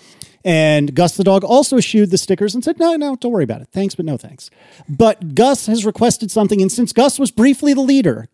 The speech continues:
Gus gets to, gets to screw up the show for this event. And Gus says, "Please just let Marco know on the next show that, as someone born and raised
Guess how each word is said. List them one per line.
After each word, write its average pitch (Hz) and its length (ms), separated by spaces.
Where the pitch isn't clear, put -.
Gus 190 360
gets 190 360
to, 175 380
gets 165 340
to 160 300
screw 180 300
up 160 100
the 160 100
show 131 460
for 135 220
this 127 200
event. 123 380
And 175 240
Gus 208 240
says, 214 580
"Please 330 260
just 294 220
let 196 140
Marco 196 300
know 180 180
on 143 80
the 147 40
next 160 200
show 156 260
that, 131 440
as 190 520
someone 202 340
born 226 220
and 233 140
raised 240 340